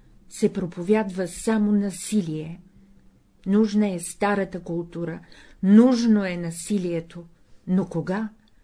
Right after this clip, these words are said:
Когато копаеш лозето, когато ореш нивата, ще насилиш ръката си,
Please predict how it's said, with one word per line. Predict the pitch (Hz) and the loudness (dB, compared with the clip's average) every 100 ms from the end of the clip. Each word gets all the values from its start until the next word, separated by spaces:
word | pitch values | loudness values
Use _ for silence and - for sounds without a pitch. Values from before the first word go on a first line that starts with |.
| - _ - | -20 _ -12
Когато | 165 196 196 202 | -4 -2 -2 -6
копаеш | 185 170 196 180 175 | -6 -2 0 0 -2
лозето, | 190 196 185 165 160 156 - _ _ _ | -2 -2 -2 -6 -12 -14 -16 _ _ _
когато | - 180 196 196 190 | -4 -2 -2 -2 -2
ореш | 190 196 185 | 0 -2 -2
нивата, | 190 202 214 170 165 156 - _ _ - | 0 0 0 -4 -10 -16 -20 _ _ -16
ще | - 170 | -8 -4
насилиш | 165 156 - 208 262 277 - 214 - 196 | -2 -4 -4 0 0 -2 -6 -14 -8 -4
ръката | 190 185 165 170 | -2 -2 -6 -6
си, | 156 - 160 | -14 -14 -16